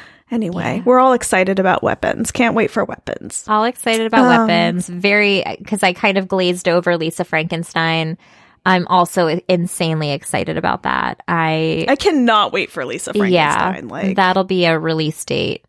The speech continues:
Speaker 2: viewing for sure.
Speaker 1: <sighs> I, I watched the trailer again. I think I watched a new trailer. Um, it just came up on TikTok, and I was like, "Well,
Speaker 2: Mm-hmm.
Speaker 1: of course I'm gonna watch this whole thing."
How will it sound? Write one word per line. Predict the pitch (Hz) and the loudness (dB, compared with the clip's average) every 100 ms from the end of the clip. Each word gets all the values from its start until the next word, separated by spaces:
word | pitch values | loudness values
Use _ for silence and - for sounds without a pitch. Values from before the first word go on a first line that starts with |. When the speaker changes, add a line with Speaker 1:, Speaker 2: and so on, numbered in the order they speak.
| _ 170 | _ -6
Speaker 2:
viewing | 165 156 - 160 | -4 -4 -6 -8
for | 180 - | -6 -8
sure. | - - - 208 _ _ _ _ _ _ - | -8 -8 -8 -10 _ _ _ _ _ _ -18
Speaker 1:
<sighs> | 262 - - - - | -16 -16 -18 -20 -6
I, | 285 - - | -6 -4 0
I | 262 | 2
watched | 262 269 320 - | 4 2 2 0
the | - | -4
trailer | - 247 226 240 | 0 0 2 2
again. | - 220 202 202 226 | 2 0 0 0 0
I | |
think | 247 277 | -2 0
I | 311 | 2
watched | 311 294 - | 2 0 0
a | 277 | 0
new | 247 220 | 0 -2
trailer. | 214 - 247 233 233 226 240 - _ _ _ _ _ _ _ _ | -4 0 2 2 2 0 -2 -8 _ _ _ _ _ _ _ _
Um, | 254 240 226 185 139 95 - _ _ _ | -2 0 0 -2 -6 -10 -16 _ _ _
it | 240 262 | 0 2
just | 427 - | 2 2
came | 359 | 2
up | 262 240 | 2 2
on | 214 | 0
TikTok, | 208 233 - - - 196 | 0 -2 0 0 0 -2
and | 202 | -2
I | |
was | 196 | 0
like, | 202 214 | 0 2
"Well, | 208 175 | 2 0
Speaker 2:
Mm-hmm. | 175 | -2
Speaker 1:
of | 180 | -4
course | - 208 - | -4 -4 -4
I'm | |
gonna | 208 190 | -6 -6
watch | 190 185 - - | -8 -10 -10 -10
this | 196 | -10
whole | - 190 | -10 -12
thing." | - - 247 | -12 -12 -14